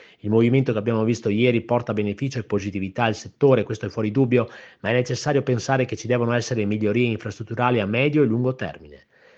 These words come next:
L'assessore in Unione Montana e consigliere provinciale ricorda su tutti gli interventi sulla regionale duecentotre che i sindaci a Gordini avevano presentato, ma non nasconde che interventi potrebbero essere pensati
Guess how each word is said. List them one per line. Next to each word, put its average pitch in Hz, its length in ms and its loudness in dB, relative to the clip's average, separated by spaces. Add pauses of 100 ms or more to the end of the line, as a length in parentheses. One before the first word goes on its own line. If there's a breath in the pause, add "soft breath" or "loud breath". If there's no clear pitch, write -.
(160 soft breath)
L'assessore 123 580 2
in 113 100 2
Unione 110 280 0
Montana 107 400 0
e 101 40 -2
consigliere 110 480 0
provinciale 101 460 -2
ricorda 104 480 0
su 92 140 -12
tutti 117 440 -2 (280 loud breath)
gli 110 120 -4
interventi 131 540 2
sulla 110 240 -2
regionale 110 380 0
duecentotre 107 560 0
che 113 100 -4
i 101 60 0
sindaci 113 380 -4
a 104 40 -4
Gordini 107 400 -2
avevano 101 320 -2
presentato, 98 640 -2
ma 92 160 -4
non 123 200 -2
nasconde 131 540 0 (300 loud breath)
che 131 140 -2
interventi 127 480 2
potrebbero 120 340 0
essere 120 240 -2
pensati 127 580 -2